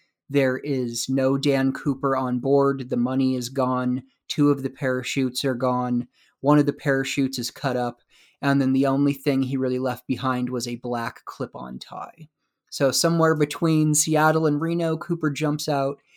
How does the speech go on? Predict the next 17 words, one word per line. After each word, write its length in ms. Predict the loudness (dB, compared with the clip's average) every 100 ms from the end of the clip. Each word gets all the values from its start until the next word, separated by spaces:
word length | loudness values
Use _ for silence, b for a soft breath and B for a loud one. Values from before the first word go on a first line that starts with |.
| _ _ _
and 180 | 0 0
he 260 | 0 2 2
is 160 | 2
never 460 | 0 0 0 0 0
seen 480 | 0 0 0 0 -2
or 200 | -4 -4
heard 280 | -4 -4
from 220 | -4 -4 -4
again. 480 | -6 -10 -10 -14 -16 _ _ _ 2
There 160 | 4
is 220 | 4 2
no 540 | 2 4 6 4 2 -2 _ _ 0
Dan 380 | 2 2 2
D 160 | 2 0
B 160 | 0 -4
Cooper 340 | -4 -2 -2
story 560 | -2 0 0 0 -2